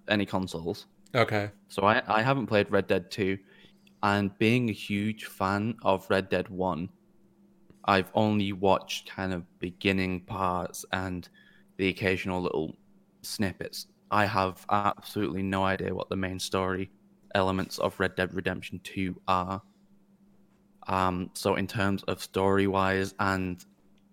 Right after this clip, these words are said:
Speaker 1: gameplay-wise, I have seen almost nothing.
Speaker 2: Mm-hmm.
Speaker 1: So I can't really comment on that. So I'm, I'm just,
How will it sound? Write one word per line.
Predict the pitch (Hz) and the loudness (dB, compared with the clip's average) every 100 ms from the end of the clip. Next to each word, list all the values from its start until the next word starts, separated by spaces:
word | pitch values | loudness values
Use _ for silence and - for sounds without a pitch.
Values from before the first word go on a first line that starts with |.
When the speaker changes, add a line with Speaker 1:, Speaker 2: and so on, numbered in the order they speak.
| _ - | _ 0
Speaker 1:
gameplay-wise, | 104 101 95 90 90 92 92 | 0 2 0 0 -2 -4 -2
I | 92 | 0
have | 90 | -2
seen | - - 98 95 | -4 -2 -2 0
almost | 98 95 95 95 - | 0 0 -2 -6 -4
nothing. | 95 92 - 95 - _ - | -4 -2 -4 -8 -10 _ -8
Speaker 2:
Mm-hmm. | 123 104 107 | -4 -4 0
Speaker 1:
So | 95 | 0
I | |
can't | 95 107 110 | 2 2 2
really | 107 | 0
comment | 101 - 101 98 | -2 -4 -4 -2
on | 95 92 | -2 0
that. | 95 - | 0 0
So | - - - - - - - _ | -2 -4 -6 -20 -20 -20 -20 _
I'm, | 107 110 - | 0 0 0
I'm | 104 110 | 0 2
just, | 110 - | 0 2